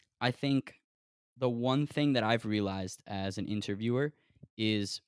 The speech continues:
my energy determines the energy of interviewers, right? So coming into an interview, I, what I've realized for myself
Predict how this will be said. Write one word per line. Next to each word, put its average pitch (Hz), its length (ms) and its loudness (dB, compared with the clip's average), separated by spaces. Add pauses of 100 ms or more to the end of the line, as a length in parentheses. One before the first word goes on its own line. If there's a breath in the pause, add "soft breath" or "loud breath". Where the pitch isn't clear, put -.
(140)
my 113 380 0
energy 127 680 -2
determines 117 680 -4
the - 160 -10
energy 107 380 -2
of 92 100 -6
interviewers, 90 680 -10
right? 101 260 -4 (520)
So 110 440 2 (140)
coming 127 280 2
into 135 280 0
an 131 80 2
interview, 143 520 0 (120)
I, 113 440 4 (220)
what 113 200 -6
I've 120 240 2 (240)
realized 113 460 0
for 117 100 -8
myself 104 580 -2